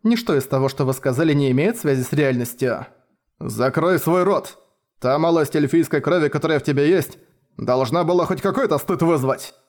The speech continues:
На стороне Роймана был инцидент, случившийся несколько дней назад и вовлёкший в себя авантюристов Дормула и Лювиса,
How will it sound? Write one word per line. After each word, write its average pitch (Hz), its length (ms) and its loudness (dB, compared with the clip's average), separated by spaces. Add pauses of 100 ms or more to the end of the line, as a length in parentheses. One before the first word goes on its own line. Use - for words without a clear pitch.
(520)
На 127 160 -2
стороне 175 340 -2
Роймана 185 400 2
был 151 240 2
инцидент, 135 540 -2
случившийся 165 680 -4
несколько 143 420 -2
дней 135 180 0
назад 123 480 -2 (300)
и 110 100 -6
вовлёкший 147 520 0
в 135 60 -10
себя 165 300 0
авантюристов 139 720 0
Дормула 135 480 2
и 120 100 2
Лювиса, 143 600 0